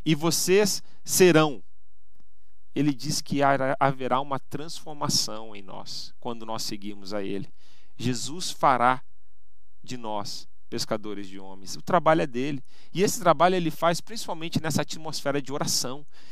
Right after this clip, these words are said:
de intimidade com Deus, de busca, de crescimento. E o último passo é o engajamento nessa missão primordial que Jesus nos deixou da grande comissão. "Sigam-me, eu farei de vocês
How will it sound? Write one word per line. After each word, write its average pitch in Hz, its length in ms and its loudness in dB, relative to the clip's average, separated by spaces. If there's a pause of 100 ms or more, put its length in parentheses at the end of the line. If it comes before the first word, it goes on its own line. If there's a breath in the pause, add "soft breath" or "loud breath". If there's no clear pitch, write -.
(140 loud breath)
de 139 160 -6
intimidade 165 680 4
com 131 140 -8
Deus, 123 240 -4
de 135 100 -6
busca, 127 480 -4
de 113 140 -2
crescimento. 143 760 -2 (440 soft breath)
E 170 120 0
o 226 40 2
último 196 280 -2
passo 175 360 6
é 127 60 -2
o 135 100 -6
engajamento 147 680 2
nessa 131 240 -2
missão 127 420 -4
primordial 127 640 0
que - 80 -6
Jesus 110 300 -4
nos 107 160 -6
deixou 107 340 -4
da 107 100 0
grande 104 300 -4
comissão. 104 500 -4 (680 soft breath)
"Sigam-me, 185 580 0 (460)
eu 135 140 0
farei 131 340 2
de 135 80 -2
vocês 123 580 -4